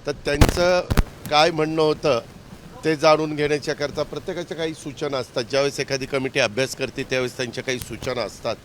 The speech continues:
आणि त्या माहिती देण्याचा प्रयत्न म्हणजे ते करत होते. कारण दहाला मीटिंग होती, मध्ये थोडे पंधरा वीस मिनटं होते. तरी त्याच्यातनं एक वेगळ्या बातम्या पसरवण्याचा मला काहींनी बाहेर फोन आले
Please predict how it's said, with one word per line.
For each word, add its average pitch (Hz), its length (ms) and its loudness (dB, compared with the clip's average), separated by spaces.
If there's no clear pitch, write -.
आणि 147 100 -2
त्या 156 500 2
माहिती 131 320 -4
देण्याचा 139 440 -4
प्रयत्न 135 560 -6
म्हणजे 131 540 -4
ते 160 60 -6
करत 139 340 -2
होते. 127 260 -8
कारण 131 220 -4
दहाला 127 340 0
मीटिंग 139 360 -8
होती, 135 300 -8
मध्ये 127 240 -8
थोडे 127 260 -4
पंधरा 120 320 -6
वीस 135 200 -4
मिनटं 117 300 -4
होते. - 540 -8
तरी - 220 -4
त्याच्यातनं - 500 -4
एक - 240 2
वेगळ्या 160 260 -8
बातम्या 151 580 -10
पसरवण्याचा 147 920 -8
मला 135 360 -4
काहींनी 131 280 -10
बाहेर 127 260 -8
फोन 151 360 -8
आले 110 200 -8